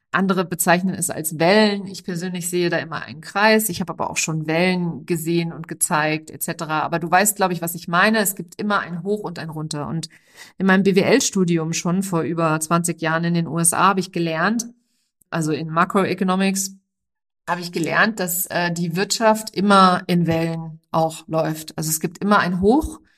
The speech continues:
nach jedem Hoch kommt ein Tief und nach jedem Tief wieder ein Hoch. Das heißt, das Wichtige an der Stelle ist, dass du in jedem Tief in der Lage bist, dich selber so zu leveln und so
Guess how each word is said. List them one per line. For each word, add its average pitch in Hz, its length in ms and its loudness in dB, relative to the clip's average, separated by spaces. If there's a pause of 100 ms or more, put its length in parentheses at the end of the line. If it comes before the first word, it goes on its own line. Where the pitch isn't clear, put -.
(260)
nach 165 140 -2
jedem 170 360 2
Hoch 208 260 2
kommt 175 240 -2
ein 170 180 -2
Tief 247 380 2
und 175 120 -2
nach 165 120 2
jedem 165 280 -2
Tief 175 440 -4
wieder 165 220 -2
ein 156 200 -4
Hoch. 160 320 -4 (520)
Das - 180 0
heißt, 208 400 4 (100)
das 208 240 0
Wichtige 220 460 2
an 165 100 -8
der 165 140 -2
Stelle 165 420 0
ist, - 440 -2 (360)
dass 190 240 0
du 196 140 -2
in 220 240 2
jedem 202 400 0
Tief 208 580 0
in 180 160 -6
der 170 140 -2
Lage 180 380 4
bist, 175 640 -2 (540)
dich 190 320 -4
selber 190 580 2
so 220 520 0
zu 214 840 2 (560)
leveln 185 680 2
und - 480 -4
so 220 280 2